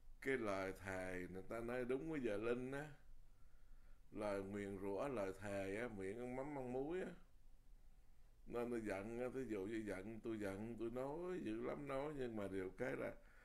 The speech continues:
tôi không bao giờ nguyền rủa ai hết trơn á. Nghe thì nghe nó giận, tôi hùng hồn, tôi giữ, nói giữ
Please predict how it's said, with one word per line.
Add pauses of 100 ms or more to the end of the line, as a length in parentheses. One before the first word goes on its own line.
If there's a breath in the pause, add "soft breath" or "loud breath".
(280 loud breath)
tôi
không
bao
giờ
nguyền
rủa
ai
hết (100)
trơn
á. (580 soft breath)
Nghe
thì
nghe
nó
giận,
tôi
hùng
hồn,
tôi
giữ,
nói
giữ